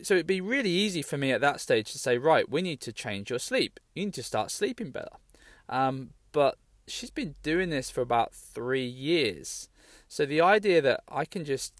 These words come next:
give, give her a task and just tell her to do this, um, from experience is, is not very likely. And this is where the concept of "you can't think it, you need to feel it" comes into play. It's something that I've,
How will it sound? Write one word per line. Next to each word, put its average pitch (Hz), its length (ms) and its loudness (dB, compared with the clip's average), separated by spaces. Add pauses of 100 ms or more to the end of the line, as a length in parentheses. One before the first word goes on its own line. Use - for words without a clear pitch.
(140)
give, 127 320 -4 (880)
give 139 180 -2
her 190 140 0
a 127 60 0
task 117 440 0
and 123 80 -10
just - 180 -14
tell 113 260 0
her 147 120 -4
to - 160 -10
do 117 180 -4
this, - 340 -6 (360)
um, 120 440 -4 (140)
from - 380 -4
experience 135 800 0
is, - 420 -10 (140)
is 123 240 -10
not 135 500 -2
very 113 360 0
likely. 107 580 -4 (520)
And 131 120 -4
this 208 160 -2
is 202 120 -4
where 185 200 4
the 160 80 0
concept - 640 -2
of 123 240 0 (400)
"you 123 160 -8
can't 170 400 2
think 143 340 -4
it, - 140 -6
you 123 60 -8
need 120 180 -6
to 113 100 -10
feel 110 400 -2
it" - 180 -6
comes 101 280 -8
into 98 240 -10
play. 98 260 -4
It's 87 120 -12
something 143 200 -6
that 107 140 -2
I've, 113 200 -2